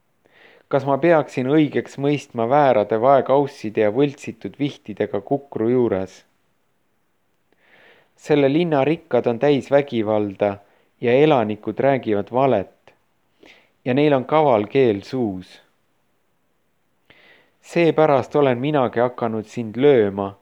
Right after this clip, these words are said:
su pattude pärast laastama. Sa sööd, aga sa ei küllastu ja su kõht jääb tühjaks. Sa paned küll kõrvale,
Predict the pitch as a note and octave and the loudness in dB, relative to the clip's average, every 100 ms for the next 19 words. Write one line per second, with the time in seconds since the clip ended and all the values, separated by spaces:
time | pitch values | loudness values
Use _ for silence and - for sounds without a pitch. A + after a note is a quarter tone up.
0 | _ _ _ _ B2 A2 D3+ D3+ A#2+ G2+ | _ _ _ _ -8 -2 -2 -2 -8 -4
1 | G2+ C#3 A#2+ - C#3+ C#3 G#2 E2 - G#2+ | 0 2 2 -2 0 0 0 -6 -8 -6
2 | G2 G2 _ _ _ _ _ _ _ _ | -6 -12 _ _ _ _ _ _ _ _
3 | _ _ _ _ _ _ _ _ _ _ | _ _ _ _ _ _ _ _ _ _
4 | _ - B2+ A#2+ F3 F3 A2+ G2 - - | _ 0 0 0 2 2 2 -2 -6 -20
5 | _ C3 B2 A#2+ - C3+ G#2+ - D#3+ C3 | _ -6 -4 -4 0 0 0 -2 0 2
6 | G2+ F#2+ - A2+ G#2+ G#2 _ _ _ _ | 0 -2 -10 -8 -8 -10 _ _ _ _
7 | - C3 A2+ A#2+ G2+ D3+ C#3+ - A2 F#2+ | -4 -2 0 -4 -2 0 -2 -2 -4 -4
8 | - C3+ A2+ G2 - - - _ _ _ | -6 -6 -2 -4 -6 -18 -20 _ _ _
9 | _ _ _ _ _ _ _ _ _ _ | _ _ _ _ _ _ _ _ _ _
10 | _ _ - B2+ D3 D#3 C#3+ - D#3+ C#3 | _ _ -10 -4 0 0 -2 -2 -4 0
11 | F3 F3+ D3 A2 G#2+ G#2 | 2 2 2 0 0 -2